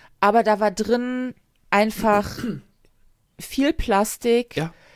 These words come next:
Speaker 1: Das Fahrgeräusch und so, also ich hab ja jetzt auch ein paar, äh, eher hochpreisigere Autos, wenn auch alt, durchgetestet. Da
Speaker 2: Mhm.
Speaker 1: merkst du halt, warum das so ist.
Speaker 2: Ja, und
Speaker 1: Ähm, bei
Speaker 2: aber
Speaker 1: dem Q-,
Speaker 2: genauso
Speaker 1: und bei dem,
Speaker 2: beim
Speaker 1: aber bei einem
Speaker 2: Polo.
Speaker 1: Q zwei,
Speaker 2: Ja.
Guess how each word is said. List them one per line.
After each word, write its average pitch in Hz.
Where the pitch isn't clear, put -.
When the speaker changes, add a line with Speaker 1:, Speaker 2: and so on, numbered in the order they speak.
Speaker 1:
Das 214
Fahrgeräusch 233
und 240
so, 240
also 202
ich 202
hab 233
ja 247
jetzt 208
auch 208
ein 208
paar, 208
äh, -
eher 208
hochpreisigere 185
Autos, 175
wenn 175
auch 175
alt, 165
durchgetestet. 220
Da -
Speaker 2:
Mhm. 160
Speaker 1:
merkst 147
du 196
halt, 190
warum 185
das 190
so 196
ist. 180
Speaker 2:
Ja, 147
und 143
Speaker 1:
Ähm, 190
bei 196
Speaker 2:
aber 139
Speaker 1:
dem 113
Q-, 135
Speaker 2:
genauso 127
Speaker 1:
und -
bei 202
dem, 226
Speaker 2:
beim 131
Speaker 1:
aber 214
bei 214
einem 226
Speaker 2:
Polo. 233
Speaker 1:
Q 220
zwei, 190
Speaker 2:
Ja. 285